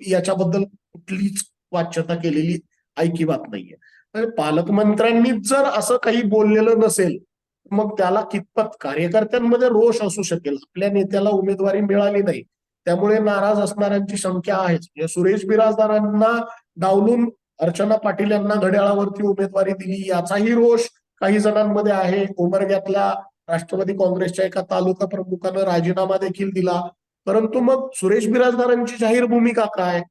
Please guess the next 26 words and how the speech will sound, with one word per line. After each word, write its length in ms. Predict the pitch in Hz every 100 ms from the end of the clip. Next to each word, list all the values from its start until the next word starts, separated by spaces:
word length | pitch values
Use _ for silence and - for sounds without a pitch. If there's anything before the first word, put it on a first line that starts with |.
| _ -
ते 40 | 233
अद्याप 480 | 226 190 247 240
कळू 180 | 220 208
शकलेलं 480 | - 175 160 156 131
नाही. 160 | 98 82 _ _ -
हे 240 | 165 190
सगळेजण 880 | 220 - 196 202 247 240 262 269 254 - _ _ _ _ -
निवडणुकीला 800 | 160 196 214 214 214 214 214 226 247 _ _ _ _ _ _ -
सुरुवात 380 | - 180 196 214 214
होण्यापूर्वी 840 | 180 196 214 - 202 202 214 214 - _
उमेदवारी 520 | - 170 196 196 202 202
मागत 420 | 208 190 208 202
असताना 560 | 180 - 185 196 202 202
असं 180 | 175 214
सांगत 400 | 220 214 233 226
होते 240 | 220 214
की 320 | 214 254 285 - _ -
मी 280 | 196 277 262
इच्छुक 420 | - - 277 269
आहे, 220 | 208 170 170 _ _ _ -
परंतु 380 | 170 185 190 -
मला 400 | 202 175 165 196
जर 180 | 202 240
उमेदवारी 500 | 220 208 202 202 196
दिली 320 | 170 170 180
नाही 340 | 170 143 196